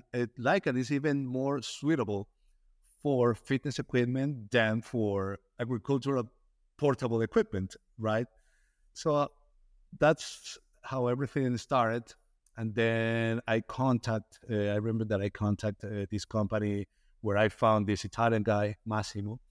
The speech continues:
and, uh, and did our first import, which was very, very small, actually. Uh, it was less than a container because I just wanted to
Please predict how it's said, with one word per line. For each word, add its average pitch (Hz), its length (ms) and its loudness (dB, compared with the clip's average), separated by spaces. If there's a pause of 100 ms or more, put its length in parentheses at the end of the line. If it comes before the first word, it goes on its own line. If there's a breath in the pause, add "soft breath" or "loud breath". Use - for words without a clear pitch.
(560)
and, 101 1200 0
uh, 95 160 -6 (1500)
and 113 160 2
did 127 300 2 (360)
our 110 240 4
first 123 380 0
import, 123 300 2
which 107 260 -6
was 117 220 0
very, 120 540 0
very 104 280 0
small, 92 560 -2
actually. 95 540 -10 (500)
Uh, 95 1000 2 (1000)
it 139 60 0
was 120 280 0
less 117 280 2
than 123 220 0
a 120 80 -2
container 107 680 -2 (520)
because 101 260 -4
I 110 220 2 (160)
just 110 200 0
wanted 110 260 0
to 104 120 -4